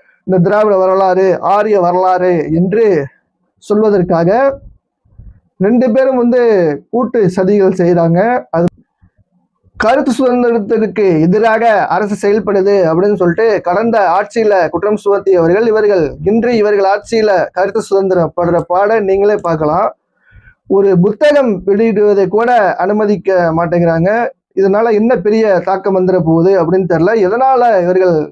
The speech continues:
இந்த அளவுக்கு பயப்படுகிறார்கள் என்றும் தெரியல. இதுவும் ஒரு விதத்துல பாசிசம் தான். பாஜகவை பாசிசம்னு சொல்றோம், ஆனா அந்த பாஜக கூட வந்து இந்த புத்தக கண்காட்சிக்கு வந்து தமிழ்நாட்டுல எந்தவித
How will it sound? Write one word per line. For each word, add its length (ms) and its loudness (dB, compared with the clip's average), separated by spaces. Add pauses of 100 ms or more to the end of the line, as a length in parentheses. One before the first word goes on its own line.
(240)
இந்த 180 2
அளவுக்கு 360 0 (120)
பயப்படுகிறார்கள் 920 0 (120)
என்றும் 360 0
தெரியல. 340 2 (840)
இதுவும் 420 0 (180)
ஒரு 180 2
விதத்துல 400 0 (180)
பாசிசம் 580 0
தான். 180 -2 (1000)
பாஜகவை 840 0
பாசிசம்னு 600 -2
சொல்றோம், 480 0 (240)
ஆனா 220 0 (240)
அந்த 240 0 (100)
பாஜக 680 0
கூட 200 0
வந்து 200 -2
இந்த 200 2 (120)
புத்தக 300 -2
கண்காட்சிக்கு 560 -2
வந்து 200 2 (100)
தமிழ்நாட்டுல 520 -2
எந்தவித 380 0